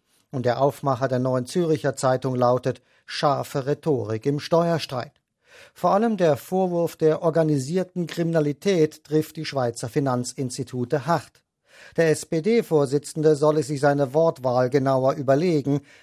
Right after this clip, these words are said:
klagt ein Topmanager einer Schweizer Bank, der namentlich nicht genannt sein will.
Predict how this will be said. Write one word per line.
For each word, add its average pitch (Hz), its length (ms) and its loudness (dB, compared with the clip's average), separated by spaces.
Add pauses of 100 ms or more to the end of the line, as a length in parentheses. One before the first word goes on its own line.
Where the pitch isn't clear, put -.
(120)
klagt 147 360 0
ein 135 160 -2
Topmanager 143 680 0
einer 135 240 0
Schweizer 139 400 -2
Bank, 151 380 0 (160)
der 156 100 2
namentlich 123 640 -2
nicht 131 240 -8
genannt 151 380 0
sein 131 280 0
will. 123 200 -2